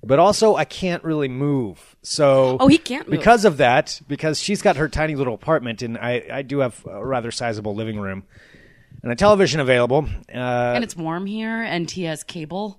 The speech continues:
Speaker 1: Yeah.
Speaker 2: So I kind of have plopped here. I, I'm just gonna be
Speaker 1: <laughs> So
Speaker 2: here all
Speaker 1: we've
Speaker 2: day.
Speaker 1: got a,
Speaker 2: This is what's gonna happen.
Speaker 1: we got a hermit and a squatter situation going on here.
Speaker 2: <laughs>
Speaker 1: And Sarah's,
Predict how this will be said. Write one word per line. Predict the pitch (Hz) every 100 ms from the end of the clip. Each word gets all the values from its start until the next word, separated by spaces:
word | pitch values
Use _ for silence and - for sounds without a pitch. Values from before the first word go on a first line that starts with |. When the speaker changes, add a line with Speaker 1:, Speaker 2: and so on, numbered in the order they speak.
| 127
Speaker 1:
Yeah. | 110 110 104 95 98 -
Speaker 2:
So | -
I | 226
kind | 262
of | 233
have | 180 151 -
plopped | 170 151 -
here. | 165 143
I, | 156
I'm | 180 196 190
just | -
gonna | -
be |
Speaker 1:
<laughs> | 180
So | 160
Speaker 2:
here | 160 143
all | 151
Speaker 1:
we've |
Speaker 2:
day. | 156
Speaker 1:
got | 175
a, | 151
Speaker 2:
This | 180
is | 208
what's | 190 -
gonna | 180
happen. | 165 160
Speaker 1:
we | 147
got | 165
a | 147
hermit | 180 190 180
and | 151
a | 127
squatter | - 156 147 110
situation | - 110 110 95 -
going | 92 92 90
on | -
here. | 98 98
Speaker 2:
<laughs> | 294 247 285 302
Speaker 1:
And | 127 135
Sarah's, | 113 - - 196 151 - 185 - 147 127 -